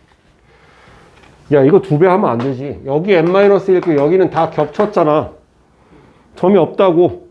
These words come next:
그러니까 여기에 뭐가 된 거냐면 n 마이너스 일 개 이거 하나 더 할 거야. 완전 틀리게 얘기했어, 내가 지금.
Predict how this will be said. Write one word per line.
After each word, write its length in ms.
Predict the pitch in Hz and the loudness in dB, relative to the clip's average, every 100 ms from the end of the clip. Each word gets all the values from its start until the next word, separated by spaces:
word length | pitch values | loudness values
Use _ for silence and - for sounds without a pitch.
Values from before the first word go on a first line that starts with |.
| _ | _
그러니까 260 | 180 190 | -4 -2
여기에 280 | 147 147 180 | 0 0 0
뭐가 260 | 143 139 165 | 0 0 0
된 140 | 165 | 0
거냐면 500 | 165 165 170 185 190 - _ - - - - | -2 -2 -2 -2 -6 -14 _ -20 -20 -20 -12
n 120 | 131 151 | -4 0
마이너스 500 | 175 185 180 165 175 | 2 4 2 0 -2
일 100 | 165 | 0
개 180 | 175 | 0
이거 260 | 139 139 160 | 0 2 0
하나 220 | 156 170 | 0 -4
더 140 | 135 135 | -2 -4
할 160 | 120 | -4
거야. 220 | 107 107 - _ _ _ - - | -6 -10 -10 _ _ _ -18 -4
완전 360 | 143 185 214 | 2 4 4
틀리게 340 | 165 190 185 165 | 2 -2 0 2
얘기했어, 280 | 139 131 117 | 2 -4 -6
내가 180 | 113 104 | -8 -8
지금. 280 | 101 95 | -12 -16